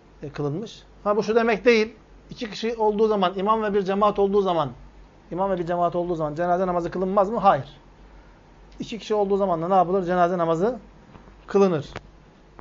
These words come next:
Aranızdan böyle hadisi, bu hadisi duyan, az önce zikretmiş olduğumuz bu hadisi duyan arkadaşların içinizden böyle içtihada yönelik kafası çok çalışanları görmek istiyorum.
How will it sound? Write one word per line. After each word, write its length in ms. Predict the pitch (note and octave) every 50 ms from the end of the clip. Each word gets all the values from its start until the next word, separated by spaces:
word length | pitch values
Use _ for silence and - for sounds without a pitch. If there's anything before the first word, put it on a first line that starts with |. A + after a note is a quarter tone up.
| - - - - -
Aranızdan 480 | G3+ G#3+ A3 A#3 A#3 G#3 A3+ A#3+ A#3
böyle 360 | A3+ A3 A3 A3 A#3 A#3+ A3+ - - - - - - - - - - _ - - - - - - - - - - - - - _ _ - _ - - - - -
hadisi, 520 | - F3+ F3+ G3+ E3 G3 G#3 G#3+ A3 - - - - - - - _ _ _ _ - - - - - - - - - -
bu 140 | G3+ F#3+ F3+
hadisi 280 | F#3 F3+ F3 - F#3
duyan, 240 | F3 F3 F3 F3 F#3+ G3 G3 F#3+ E3+ - - - - - - - - _ - G3+
az 140 | F3+ F3 E3+ E3+ E3+ -
önce 240 | F3+ E3 D#3 D#3 D#3
zikretmiş 340 | D#3 D#3+ E3 E3+ - - D#3
olduğumuz 220 | D#3+ E3 D3+ D3
bu 80 | E3 D#3+
hadisi 220 | D#3+ D3+ C#3 -
duyan 140 | E3+ D#3+ E3
arkadaşların 720 | E3 E3 D#3 D3+ E3 D#3+ D3 C#3 - D#3+ D#3+ E3 E3+ F3 F3 - - - - - _ _ _ - - - - - - -
içinizden 520 | - - F3+ E3+ E3+ E3 D#3+ E3+ E3+ E3+ E3
böyle 300 | E3 D#3+ E3 E3 E3 F3+
içtihada 640 | E3 - - - D#3 D#3+ D#3+ D#3+ E3 E3 E3 D#3+ - - - - - - - - - _ - -
yönelik 400 | D#3+ D#3+ D#3+ D#3+ D#3 - - -
kafası 260 | E3+ D3 D#3+ D3+ D3
çok 160 | F#3+ F3 D3+
çalışanları 440 | D#3+ E3+ D#3+ C3+ E3 E3+ E3+ E3+ E3
görmek 280 | E3 D#3+ D3+ D3+ C#3+
istiyorum. 400 | - - - C#3+ C#3 D3+ G#3 G#3+